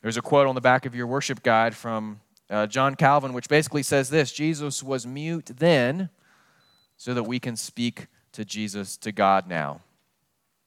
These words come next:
He was mute then so he can intercede for us now. Jesus remained silent then so that he could later speak to God the Father on our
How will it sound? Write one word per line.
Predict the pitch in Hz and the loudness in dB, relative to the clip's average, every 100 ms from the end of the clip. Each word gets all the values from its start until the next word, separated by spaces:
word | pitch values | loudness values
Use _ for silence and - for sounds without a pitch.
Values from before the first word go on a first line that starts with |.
| _ _ _ _ _ _ _ | _ _ _ _ _ _ _
He | - | -4
was | 131 135 | -2 -2
mute | 123 135 170 165 | -4 -2 -2 -2
then | 139 139 156 208 - _ _ _ _ _ _ _ _ | 2 4 4 2 -6 _ _ _ _ _ _ _ _
so | - 127 | -10 -6
he | 120 135 | -2 -2
can | 147 139 | -2 -4
intercede | 135 147 143 - 165 156 135 | -4 -4 -6 -6 -4 -4 -4
for | - 110 95 | -8 -4 -2
us | 85 - | -4 -8
now. | 85 71 69 _ _ _ _ _ _ _ _ _ _ _ _ _ _ _ | -12 -12 -12 _ _ _ _ _ _ _ _ _ _ _ _ _ _ _
Jesus | - 131 135 147 156 160 - | -8 -2 0 0 0 -2 -4
remained | - 113 113 123 135 139 135 | -8 -6 0 2 2 0 -4
silent | 117 123 120 135 135 131 98 | -8 -2 2 4 2 -2 -4
then | 135 139 98 110 170 160 _ _ _ _ _ | -4 -2 -4 -6 -10 -14 _ _ _ _ _
so | - 117 | -8 -6
that | 110 | -4
he | 113 | -6
could | 117 104 | -6 -6
later | 104 107 113 113 | 0 0 2 -2
speak | 107 - - 123 127 - | -4 -8 -6 -4 -4 -4
to | - | -8
God | 110 107 107 104 | -2 2 2 2
the | 104 | -4
Father | - 98 98 95 | -2 0 0 -2
on | 95 - | -8 -8
our | 87 87 87 85 | -6 -4 -4 -8